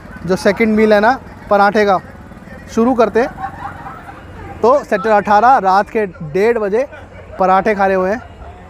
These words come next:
ओहो, साथ में है जी इनकी कड़क सी चाय, इसको भी taste करते हैं। हम्म,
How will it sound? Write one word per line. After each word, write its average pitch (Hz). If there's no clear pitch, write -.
ओहो, 180
साथ 180
में 208
है 208
जी 208
इनकी 214
कड़क 202
सी 233
चाय, 190
इसको 185
भी 190
taste 185
करते 180
हैं। 208
हम्म, 151